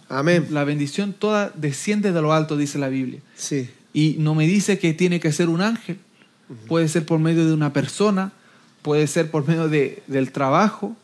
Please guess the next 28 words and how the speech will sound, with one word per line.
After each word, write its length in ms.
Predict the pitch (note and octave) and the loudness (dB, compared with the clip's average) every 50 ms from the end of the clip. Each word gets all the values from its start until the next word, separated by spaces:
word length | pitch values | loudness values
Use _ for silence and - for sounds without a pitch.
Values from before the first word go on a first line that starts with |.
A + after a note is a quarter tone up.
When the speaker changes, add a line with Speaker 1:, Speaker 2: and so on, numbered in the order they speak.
| _ _ _ _ _ _ | _ _ _ _ _ _
Speaker 1:
Ujú. 80 | B2 A#2+ | -8 -4
Speaker 2:
del 140 | C3 C3 C3 | -2 -2 0
estudio, 540 | B2+ B2+ - - A#3+ B3 B3 G#3+ G#3+ G#3+ B3 - _ _ _ _ _ _ _ | -2 -2 -4 -6 -4 -2 -2 -2 -4 -6 -8 -12 _ _ _ _ _ _ _
pero 240 | - D3+ C#3+ C#3+ C#3+ | -2 0 0 0 0
cuando 240 | D3 D3 C#3+ C#3 C#3+ | -2 -2 0 0 0
yo 200 | C#3+ E3+ F3+ F3 | 0 0 0 2
tengo 260 | G3 F#3+ F#3+ F#3+ G3 | 2 2 2 2 2
algo 240 | G3 G3+ G3 G3+ G3 | 2 2 2 2 2
bueno, 440 | F#3 A3 G#3+ G3 E3+ E3 E3+ F3 - _ _ _ | 4 4 2 2 2 -2 -6 -10 -12 _ _ _
un 220 | - E3 D#3 D#3 D3+ | -4 -2 0 0 2
regalo, 580 | D3+ D3 C#3+ C#3 F3 F#3+ F3+ E3+ D3+ D#3 E3 F#3 - _ _ _ _ | 2 2 2 2 4 4 4 2 0 -2 -4 -8 -14 _ _ _ _
un 320 | - C#3+ C#3 C#3 C3+ C3 A#2+ | -8 -6 -6 -4 -6 -6 -4
buen, 420 | D3 E3 F#3 G3 G3 F#3+ F3 - - - | -2 -2 0 -2 -2 -6 -8 -12 -14 -12
buena 380 | D3+ C3+ E3 F3+ F#3 F#3 F3 | -6 -4 -2 0 0 0 2
dádiva, 420 | E3 F#3+ G#3+ G#3 G3 E3 D#3+ D#3 D#3 | 2 2 2 2 0 0 -2 -2 -2
como 200 | - D3 C#3+ C#3+ | -4 -4 -2 0
dice 200 | D3 D#3 D3+ G3 | -2 -2 0 0
la 120 | F#3+ F3+ F3 | 0 0 0
Speaker 1:
Ujú. 80 | - | 0
Speaker 2:
Biblia, 280 | D#3 E3 E3+ A3 A3+ A#3 - _ _ _ _ _ _ | 0 0 0 -2 -4 -8 -12 _ _ _ _ _ _
yo 160 | - C#3+ F3 F#3 | -4 -2 0 2
le 120 | F3+ E3 | 0 0
tengo 280 | D#3 F3+ F3+ F3+ F3 D#3+ | 0 -2 -4 -4 -4 -4
que 100 | D#3+ D3+ | -2 -2
dar 200 | D#3+ E3+ E3 C#3+ | -2 -2 -2 -2
gracias 440 | D3 D3 D3+ D3+ D3+ E3+ E3 D#3 - - | -2 -2 -2 -2 -4 -6 -8 -10 -10 -10
a 100 | C#3 C3+ | -10 -8
Dios. 500 | C3 C#3+ E3 F3 E3+ D#3 - - - | -6 -6 -6 -6 -8 -10 -14 -20 -20